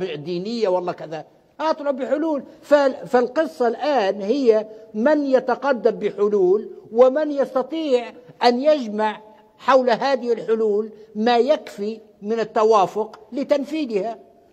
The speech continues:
هذا، هذا ما نحتاج إليه الآن، وما نحتاج إليه أيضًا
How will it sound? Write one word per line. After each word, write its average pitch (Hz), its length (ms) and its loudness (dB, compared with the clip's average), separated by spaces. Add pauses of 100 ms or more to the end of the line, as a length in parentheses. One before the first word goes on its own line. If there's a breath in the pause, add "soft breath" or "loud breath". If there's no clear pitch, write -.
هذا، 277 380 2
هذا 254 280 -2
ما 247 120 -4
نحتاج 233 380 -4
إليه 233 400 2
الآن، 220 460 -2 (260 loud breath)
وما 220 280 4
نحتاج 226 420 -2
إليه 226 520 4
أيضًا 214 380 0